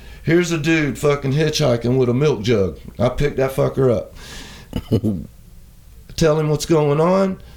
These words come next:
Next day, he has me a job at the, at the, uh, the World Bazaar,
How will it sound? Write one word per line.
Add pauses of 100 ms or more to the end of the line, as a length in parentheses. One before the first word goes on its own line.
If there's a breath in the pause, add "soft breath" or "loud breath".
Next
day,
he
has
me
a
job (100)
at
the,
at
the,
uh,
the
World
Bazaar,